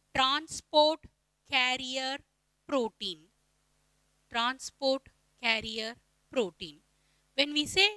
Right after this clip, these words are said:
transport carrier protein, there are two types of transport carrier proteins are available. One is sodium and potassium transport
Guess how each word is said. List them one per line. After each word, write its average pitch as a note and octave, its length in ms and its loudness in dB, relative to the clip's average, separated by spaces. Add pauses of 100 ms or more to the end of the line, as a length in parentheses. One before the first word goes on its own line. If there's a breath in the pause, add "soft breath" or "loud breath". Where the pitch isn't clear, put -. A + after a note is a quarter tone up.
(300)
transport D#4+ 720 -2 (380)
carrier C4+ 580 0 (300)
protein, G#3 540 -8 (360)
there A#3+ 180 2
are C4 180 2 (480)
two G#4+ 260 6 (140)
types C#4+ 360 0
of D#4 180 0 (260)
transport D4+ 680 -2 (300)
carrier C4 480 0 (160)
proteins A#3+ 640 -6
are G3+ 260 0
available. G3+ 560 0 (420)
One B3+ 300 6 (220)
is A#3+ 320 -2 (1600)
sodium C#4 800 0 (120)
and G#3 180 -6 (140)
potassium B3+ 880 -4 (480)
transport A#3 680 -2